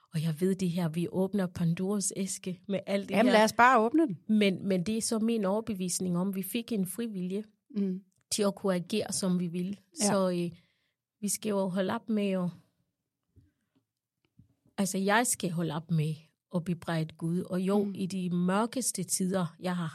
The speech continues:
Speaker 1: haft, der har det været min trøst. Det er, at han står ved siden af mig. Der er en famøse historie omkring de fodspor i sandet. Der var en mand, der sagde, "Gud, hvis du er der, hvorfor kan jeg se, der kun er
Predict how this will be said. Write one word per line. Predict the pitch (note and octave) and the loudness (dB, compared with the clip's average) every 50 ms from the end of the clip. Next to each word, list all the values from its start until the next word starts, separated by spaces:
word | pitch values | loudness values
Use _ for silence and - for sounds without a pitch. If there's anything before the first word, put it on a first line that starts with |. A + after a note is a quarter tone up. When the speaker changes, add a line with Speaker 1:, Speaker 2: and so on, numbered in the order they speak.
| - | -8
Speaker 1:
haft, | - F3 - - - - - _ _ _ _ _ _ _ _ _ _ _ _ _ _ _ _ - | -10 -10 -10 -14 -20 -20 -20 _ _ _ _ _ _ _ _ _ _ _ _ _ _ _ _ -2
der | G#3 | 0
har | G3+ G#3 A3 | 0 0 0
det | F#3+ F3+ F3 - | 0 0 -2 -2
været | F3+ F3+ F3+ E3+ G3+ | -2 -4 -4 -2 0
min | G#3 G#3+ G3 | 2 2 2
trøst. | F#3 - - G#3+ G#3 - - - - - - _ _ _ _ _ _ _ | 0 -2 -4 -4 -4 -4 -6 -6 -8 -14 -18 _ _ _ _ _ _ _
Det | - F#3+ F#3 | -4 -2 0
er, | F#3 F#3+ - | 0 -2 -2
at | F#3+ F#3 F3+ - | -4 -6 -6 -6
han | - F3+ F3 F3 E3+ E3 D#3 - - _ _ - | -4 -2 -2 0 -2 -2 -4 -6 -12 _ _ -10
står | - - - A#3 G#3+ F#3+ | -6 -2 0 0 0 0
ved | F3 F3 | 0 -2
siden | - - G#3 G#3+ A3+ A3 | -2 0 0 0 0 0
af | F#3 F#3 F#3 | -2 -2 -2
mig. | F#3 F#3+ F3+ | -4 -4 -2
Der | G3 | -2
er | F#3+ F#3 | 0 0
en | F#3+ F#3+ F3+ - _ _ _ _ _ _ _ _ - | 0 -2 -4 -6 _ _ _ _ _ _ _ _ -2
famøse | - G#3 G3+ A3+ B3 B3 - - A3 | 0 2 4 4 2 2 0 0 -2
historie | E3+ G3 G3 - - - - - - - A#3 A3 G#3+ G3+ F#3 F3+ - - | -2 -2 -2 -2 -4 -6 -8 -6 0 0 2 2 2 0 -2 -2 -4 -4
omkring | F#3 F3 F3 - - G#3 G3+ G#3 G3+ F3 | -4 -4 -4 -4 -4 -4 -2 -2 -2 -2
de | F3+ F3+ F3+ E3+ | -2 -4 -4 -4
fodspor | E3+ - - A3+ A3+ A#3+ A#3+ - - - - F3+ F3 | -6 -6 -4 -2 0 0 0 -2 -4 -2 -2 0 0
i | F3 E3 | 0 0
sandet. | - - - A3 G#3+ G#3 E3+ E3+ D#3+ D#3 - - - _ _ _ - | 0 2 2 2 0 0 0 -2 -4 -4 -6 -8 -16 _ _ _ -6
Der | F#3 | -4
var | F3 F#3+ | -2 0
en | G3 F#3+ G3+ F#3+ | 0 0 2 2
mand, | F#3+ G3+ G3+ F#3+ - | 2 2 0 -2 -4
der | - E3+ | -6 -4
sagde, | E3 - - - F3 F3 F3+ F3+ - _ _ _ _ _ _ _ _ _ _ _ _ _ _ | -2 -2 -2 0 0 -2 -2 -4 -6 _ _ _ _ _ _ _ _ _ _ _ _ _ _
"Gud, | - A#3 B3 C4+ C4+ A3 | 4 6 6 6 4 4
hvis | A3+ G#3 - - | 2 0 0 0
du | - A#3 G#3+ | 2 2 2
er | G3+ G3 A3 | 2 2 2
der, | B3 B3+ A#3+ - - _ _ _ _ _ _ _ _ _ | 0 -2 -2 -4 -8 _ _ _ _ _ _ _ _ _
hvorfor | G3+ A3+ A#3 - C4 B3 | 0 0 0 2 0 -2
kan | - - A3+ | 0 0 0
jeg | G3+ G3 F#3+ | 0 2 2
se, | - - A#3+ A3 | 2 0 0 0
der | G#3 G3+ F#3 | 0 0 0
kun | F#3 - - A3+ A3 A3+ | 0 0 -2 0 2 2
er | G#3+ G3 | 0 0